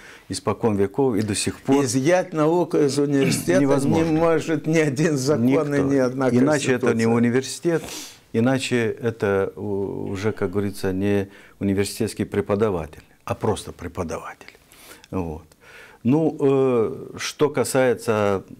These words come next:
Speaker 1: м, этого сектора, скажем, науки и образования, они, безусловно, традиционно оставлены где-то в тени. Если даже мы с трибуны говорим, что это очень важно,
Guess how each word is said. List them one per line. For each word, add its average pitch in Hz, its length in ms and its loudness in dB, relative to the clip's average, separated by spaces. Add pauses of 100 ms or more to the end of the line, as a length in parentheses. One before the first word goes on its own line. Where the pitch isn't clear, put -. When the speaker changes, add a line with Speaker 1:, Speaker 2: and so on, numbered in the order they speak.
Speaker 1:
м, 95 380 -10 (1400)
этого 101 320 -2
сектора, 151 580 -2
скажем, 90 520 -4
науки 92 380 -2
и 87 40 0
образования, 113 720 -2 (760)
они, 160 460 -2 (100)
безусловно, 123 800 0
традиционно 123 800 0
оставлены 120 500 -2
где-то 98 360 -4
в - 120 -8
тени. 82 360 -4 (840)
Если 165 260 0
даже 131 300 0
мы 123 140 2
с - 80 -8
трибуны 120 420 0
говорим, 120 420 2
что - 200 -2
это 117 160 -2
очень 127 280 0
важно, 85 420 -2